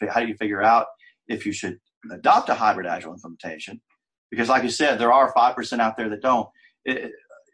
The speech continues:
some companies should take a pure agile approach. Some should just stick with waterfall. Some should go with a hybrid agile implementation. But in the book, I talk about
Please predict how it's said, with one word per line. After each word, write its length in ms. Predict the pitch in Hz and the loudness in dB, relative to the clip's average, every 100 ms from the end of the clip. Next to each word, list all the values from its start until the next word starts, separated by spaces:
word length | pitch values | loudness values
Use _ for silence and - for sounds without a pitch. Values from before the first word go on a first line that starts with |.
| _ _ - | _ _ -12
some 240 | - 156 | -2 -2
companies 380 | 151 139 139 127 | 0 -2 0 -2
should 220 | 120 - _ _ _ _ _ _ _ _ - | -4 -6 _ _ _ _ _ _ _ _ -8
take 160 | 110 110 | -6 -6
a 60 | |
pure 240 | 98 127 131 | -4 0 4
agile 300 | 131 131 135 | 4 2 -4
approach. 480 | 131 151 175 - | -2 -2 -2 -4
Some 220 | - 117 117 | 0 0 0
should 160 | 110 | -8
just 200 | - 135 | -6 -8
stick 180 | - 127 | -6 -6
with 120 | 107 | -4
waterfall. 600 | 101 131 135 135 143 147 - | 2 2 4 4 4 4 0
Some 260 | - 120 | -6 -6
should 300 | 117 123 110 _ _ _ - | -4 -8 -8 _ _ _ -8
go 60 | 123 | -2
with 120 | 117 | 2
a 60 | 107 | 2
hybrid 380 | 113 117 113 - | 4 2 2 2
agile 340 | 110 113 107 | 4 4 -2
implementation. 680 | 113 - 101 120 117 113 95 | -8 -10 -8 -2 -2 -2 -8
But 100 | 95 | -8
in 80 | 98 | -8
the 60 | |
book, 240 | 95 117 101 | -4 -2 -2
I 120 | - | 0
talk 280 | 110 104 98 | 2 0 0
about 280 | 98 92 | 2 2